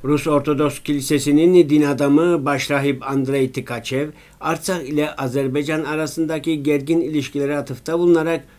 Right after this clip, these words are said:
şunları söyledi. "Türkiye'nin Azeri kardeşlerimiz, Türk kardeşlerimiz vesaire orada yaşıyor demesi genelde bir saçmadır. Bakın, Türkiye'nin tamamı eski Ermenistan'dır.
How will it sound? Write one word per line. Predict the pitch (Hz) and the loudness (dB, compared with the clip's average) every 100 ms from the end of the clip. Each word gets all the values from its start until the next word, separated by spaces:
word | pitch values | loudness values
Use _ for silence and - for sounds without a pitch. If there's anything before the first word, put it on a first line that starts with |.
| _ | _
şunları | - 165 143 120 | 2 4 4 0
söyledi. | 113 120 110 110 110 98 - _ _ - | -6 -6 -6 -6 -8 -10 -18 _ _ -8
"Türkiye'nin | 233 226 143 120 131 180 180 _ _ | -6 -4 -4 -2 0 -2 -4 _ _
Azeri | 156 170 196 220 - | -4 0 2 2 -2
kardeşlerimiz, | 143 113 113 - 113 117 160 156 - _ | -6 -4 -8 -8 -8 -4 -4 -6 -16 _
Türk | 202 202 - | 0 0 -2
kardeşlerimiz | 143 135 131 - 127 135 120 127 | -4 -2 -4 -4 -2 -2 -2 -4
vesaire | 135 147 143 135 127 - - _ | -4 -2 -2 -2 -4 -8 -20 _
orada | 185 190 160 160 | 0 0 2 0
yaşıyor | 143 143 127 147 135 113 | 0 -2 -2 -2 -2 -2
demesi | 131 139 131 180 156 - - | -2 -2 -2 -2 -4 -2 4
genelde | 180 156 131 139 131 | 4 4 0 -2 -2
bir | 135 | -4
saçmadır. | - 127 113 123 113 113 95 - _ _ _ | -6 -10 -10 -10 -8 -10 -12 -20 _ _ _
Bakın, | 147 143 139 113 - _ | -8 -4 -4 -6 -10 _
Türkiye'nin | - 156 - 139 143 151 | -2 -2 0 0 0 0
tamamı | 131 127 120 113 139 139 - - | -2 -4 -4 -4 -4 -6 -14 -8
eski | 143 - 170 | -6 -4 -2
Ermenistan'dır. | 151 135 123 113 - 120 110 | 0 0 -2 -6 -8 -8 -8